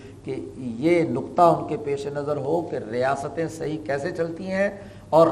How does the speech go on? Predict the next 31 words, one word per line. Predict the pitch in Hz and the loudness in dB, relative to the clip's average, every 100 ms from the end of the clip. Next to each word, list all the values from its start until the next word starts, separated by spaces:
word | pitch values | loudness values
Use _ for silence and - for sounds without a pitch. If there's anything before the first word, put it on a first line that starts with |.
| 123 | 4
ریاستیں | 135 139 151 170 160 | 2 2 0 -2 0
خراب | 127 143 156 - | 6 10 10 8
کیسے | 123 - | -4 -6
ہوتی | 98 - | -12 -16
ہیں۔ | - - - - - - - - - | -20 -20 -20 -20 -20 -20 -20 -20 -10
تو | 143 | -8
بڑی | 110 156 170 | 0 4 4
دو، | 147 147 | 4 -2
دو | 110 113 127 180 | -4 0 6 6
ہی | 180 | 6
چیزیں | 156 147 | 2 -2
بیان | 143 131 135 135 | 0 0 -2 -4
کی | 151 151 | -8 -8
ہیں، | 139 - - - - - | -6 -8 -14 -18 -18 4
سیاست | 160 160 170 165 | 6 6 4 6
دان | 156 165 175 - - - - | 8 8 6 -2 -10 -14 4
اور | 151 | 6
حکمرانی | 113 123 139 143 151 160 175 | 6 0 2 6 6 6 2
کا | 165 | 0
طبقہ | 151 147 - 185 185 | 2 0 4 4 4
جو | 175 | 2
ہے | 170 | 2
وہ | 180 165 | 2 2
لوٹ | 117 156 170 | 2 2 2
کسوٹ | 160 160 170 | 0 0 0
والا | 170 170 180 | 2 4 6
بن | 160 160 | 4 2
جائے، | 170 190 196 190 - - 143 | 4 6 6 4 -8 -10 10
بوجھ | 220 247 214 | 12 12 12
بن | 185 156 | 8 4
جائے | 139 120 | 2 0